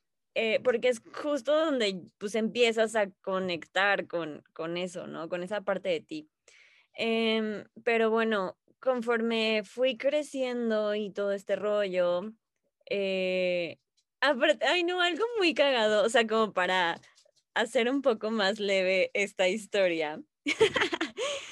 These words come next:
Hace como dos, tres años que conocí a mi novio actual, salí con él y, pues, platicamos de estos temas, ¿no? Entonces él me decía como,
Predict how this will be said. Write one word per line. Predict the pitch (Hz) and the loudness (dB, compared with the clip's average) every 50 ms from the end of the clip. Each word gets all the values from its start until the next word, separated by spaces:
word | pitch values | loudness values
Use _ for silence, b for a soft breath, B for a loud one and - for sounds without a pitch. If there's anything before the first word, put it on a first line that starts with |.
| B B B B - | B B B B 0
Hace | 294 320 339 311 254 349 381 - | 2 2 4 4 2 0 -2 0
como | - 392 320 277 247 233 | 0 2 4 4 4 4
dos, | 208 180 226 226 240 226 - | 4 4 4 4 4 2 0
tres | - 220 240 240 240 - | 0 2 2 2 2 2
años | 277 269 254 226 220 202 185 180 196 220 | 0 0 2 0 0 0 0 -2 -4 -4
que | - 180 175 - | -4 -6 -4 -2
conocí | - 185 180 180 170 170 190 - 214 190 - - _ - | -2 -2 0 0 -2 -4 -4 -4 -4 -4 -4 -4 _ -2
a | 214 220 | -2 -2
mi | 214 202 | -2 -2
novio | 185 175 170 170 170 170 170 175 170 - - | -2 -2 -2 0 0 0 2 0 0 0 -2
actual, | 170 180 - - _ - 180 170 151 143 143 156 214 220 - _ _ _ _ _ b b b b b b _ | -6 -6 -8 -8 _ -2 -2 0 0 -2 -4 -6 -10 -12 -18 _ _ _ _ _ b b b b b b _
salí | - - 208 220 220 226 226 233 202 - | -4 -2 0 2 2 0 0 -2 -6 -6
con | - 226 240 247 240 226 | -6 -4 -4 -2 -4 -4
él | 220 214 202 185 185 180 202 - - _ _ _ _ _ | -4 -2 -2 -4 -4 -4 -6 -10 -14 _ _ _ _ _
y, | 240 247 - | -8 -8 -4
pues, | - 214 220 220 - | -2 -4 -4 -4 -4
platicamos | - 226 226 233 214 233 220 220 214 214 220 233 233 226 | -2 0 0 0 0 -2 -2 -2 -2 -2 -2 -4 -4 -4
de | 233 233 | -4 -6
estos | 226 - 254 262 226 | -6 -6 -8 -8 -2
temas, | - 294 285 233 190 170 185 185 185 | -2 -2 -2 -2 -4 -6 -6 -6 -4
¿no? | 190 185 190 226 - | -4 -4 -4 -6 -6
Entonces | - 214 208 196 214 214 226 220 220 214 226 | -6 -8 -4 -2 -2 -2 -2 -2 -4 -2 0
él | 220 214 214 | -2 -2 -2
me | 208 220 220 | -4 -4 -4
decía | 214 196 190 - 208 190 185 185 | -4 -4 -4 -4 -4 -4 -4 -4
como, | 180 208 208 202 202 190 185 180 175 170 160 151 | -4 -6 -8 -6 -4 -4 -4 -4 -4 -6 -8 -10